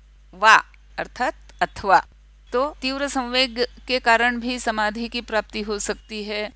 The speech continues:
और श्रद्धा, वीर्य, स्मृति, समाधि, प्रज्ञा इत्यादि का आश्रय लेकर के भी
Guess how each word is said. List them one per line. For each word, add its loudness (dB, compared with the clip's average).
और 2
श्रद्धा, 0
वीर्य, -4
स्मृति, -10
समाधि, -4
प्रज्ञा -2
इत्यादि -4
का 0
आश्रय -2
लेकर -6
के -6
भी -6